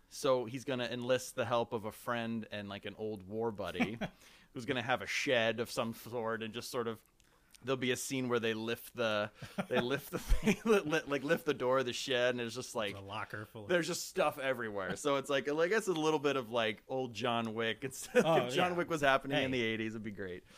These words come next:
Speaker 1: Um, so while this is all happening, word gets back to the head of this Russian mob, and the head of the mob escapes from prison and basically is the one who's orchestrated the kidnapping.
Speaker 2: Okay.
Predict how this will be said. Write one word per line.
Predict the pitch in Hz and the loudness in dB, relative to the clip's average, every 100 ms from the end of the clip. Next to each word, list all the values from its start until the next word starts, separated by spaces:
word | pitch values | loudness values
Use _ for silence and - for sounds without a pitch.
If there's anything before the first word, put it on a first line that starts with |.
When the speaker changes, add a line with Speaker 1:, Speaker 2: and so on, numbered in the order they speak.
| - - - - | -20 -20 -20 -12
Speaker 1:
Um, | 127 117 107 104 104 - _ _ _ | -2 0 0 -4 -10 -14 _ _ _
so | - - 151 143 139 123 _ _ | -10 0 4 4 2 -2 _ _
while | - 147 175 | 0 4 4
this | 180 170 | 4 -2
is | 151 | 0
all | 135 120 | 2 2
happening, | 113 175 185 139 110 98 101 101 98 _ _ | 0 -4 -4 -4 -6 -6 -10 -12 -16 _ _
word | 110 131 139 | -2 0 0
gets | 120 107 | -2 -6
back | - 120 123 - | -6 -6 -6 -10
to | 117 104 | -10 -4
the | 101 | -4
head | 101 | -2
of | 101 87 | -6 -10
this | 92 104 | -14 -10
Russian | 92 - 87 | -10 -10 -10
mob, | 85 87 85 101 _ _ _ _ _ - _ | -8 -8 -10 -14 _ _ _ _ _ -20 _
and | 110 110 110 107 107 - - _ _ | -6 -4 -2 -4 -6 -16 -20 _ _
the | 120 | 0
head | 131 | 0
of | 151 | 0
the | 131 | -2
mob | 117 113 113 107 - | 2 4 2 0 -10
escapes | 113 - - 139 139 - | -12 -10 -8 -4 -4 -6
from | - 113 | -10 -10
prison | - 117 107 101 82 80 82 - _ _ _ | -8 -6 -6 -6 -10 -12 -14 -20 _ _ _
and | 110 107 | -10 -4
basically | 113 117 - 110 | -2 -4 -4 -8
is | 104 104 | -8 -8
the | |
one | 113 113 | -8 -8
who's | 107 120 98 | -8 -12 -12
orchestrated | - - 120 - 110 98 90 | -10 -10 -10 -8 -6 -8 -12
the | |
kidnapping. | - - - 55 - - - 131 | -12 -12 -12 -14 -14 -18 -16 -6
Speaker 2:
Okay. | 151 185 185 | -4 -4 -6